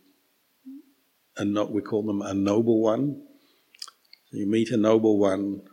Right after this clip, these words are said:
they're a good example just to see. They're a good example to hear. Then maybe you help them, give them some food.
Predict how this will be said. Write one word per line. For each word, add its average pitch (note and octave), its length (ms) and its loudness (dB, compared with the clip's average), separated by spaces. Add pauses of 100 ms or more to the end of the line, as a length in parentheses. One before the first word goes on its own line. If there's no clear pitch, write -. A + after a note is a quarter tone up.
(420)
they're G2+ 160 -2
a G2+ 40 2
good A2 200 2
example G#2 540 -2
just G2+ 240 -6
to G#2+ 80 -8
see. A#2 600 -6 (1200)
They're G2+ 120 -4
a G2 40 -8
good G#2 180 -2
example G2 480 -4
to - 120 -12
hear. A#2 540 -2 (1120)
Then G2+ 300 0
maybe G#2 240 0
you G#2 240 2
help A2+ 340 -2
them, A#2+ 260 0
give G#2 200 -2
them G2 160 -2
some G2 220 -8
food. B2+ 520 2